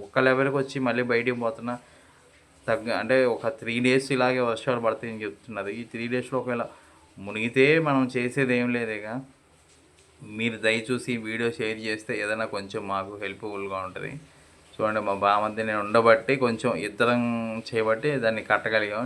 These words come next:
నేను ఒక్కనైతే అసలు కట్టలేను, అది చాలా కష్టం అది పైకి కట్టాలన్నా కూడా. ఇప్పుడు సామాన్లు ఇంకో నీళ్ళు పెరిగే కొద్దీ కడదాంలే, పైకి ఎత్తుదాంలే అనుకుంటున్నాం, కానీ పెరిగేటట్టే ఉన్నాయి. అందుకని ముందు ఇది కడితే చిన్న చిన్న బట్టలు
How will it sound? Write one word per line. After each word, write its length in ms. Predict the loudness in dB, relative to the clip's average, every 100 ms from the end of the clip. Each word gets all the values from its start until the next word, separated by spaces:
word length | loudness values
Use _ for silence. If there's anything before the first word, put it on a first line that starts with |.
| -2
నేను 140 | -2 -2
ఒక్కనైతే 360 | -4 -4 -2 -4
అసలు 140 | -6 0
కట్టలేను, 480 | 0 0 -2 -2 -8 -10 -16 -20 -20 -20 -20 -20 -20 -20 -20 -20 -20 -16 -10 -6
అది 120 | -6 2
చాలా 200 | 6 6 4
కష్టం 280 | 0 0 -2 0
అది 140 | -2 2
పైకి 180 | 2 2 2
కట్టాలన్నా 460 | 2 0 0 0 0 0
కూడా. 160 | 0 -2 -6 -12 -16 -10
ఇప్పుడు 180 | -6 0
సామాన్లు 500 | 4 4 4 2 0 -2
ఇంకో 140 | -2 -2 -4 -2
నీళ్ళు 240 | 0 0 2
పెరిగే 260 | 0 2 0 0
కొద్దీ 260 | -2 -2 0
కడదాంలే, 400 | 2 4 4 2 2
పైకి 180 | 0 0
ఎత్తుదాంలే 400 | -4 -2 -2 0 -2
అనుకుంటున్నాం, 400 | -4 -6 -4 -2 0
కానీ 180 | 0 -4 -10 -6
పెరిగేటట్టే 560 | -4 -2 -2 -2 -2 -2
ఉన్నాయి. 200 | -2 -4 -8
అందుకని 260 | -4 -2 -2
ముందు 140 | -4 -8
ఇది 80 | -2
కడితే 300 | -2 -2 -2 -4 -6 -16 -20 _ -2
చిన్న 160 | -2 -2
చిన్న 120 | -2 2
బట్టలు 260 | 0 0